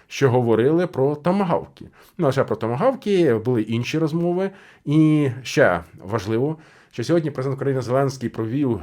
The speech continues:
телефонну перемо-, телефонні перемовини з президентом Франції Макроном,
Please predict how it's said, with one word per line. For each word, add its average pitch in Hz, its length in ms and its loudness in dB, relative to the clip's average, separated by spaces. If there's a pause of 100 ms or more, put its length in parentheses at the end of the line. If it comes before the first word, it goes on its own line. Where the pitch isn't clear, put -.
телефонну 117 560 2
перемо-, 117 400 -2
телефонні 131 460 0
перемовини 123 540 2
з - 40 -12
президентом 123 540 -2
Франції 123 400 0
Макроном, 104 540 -6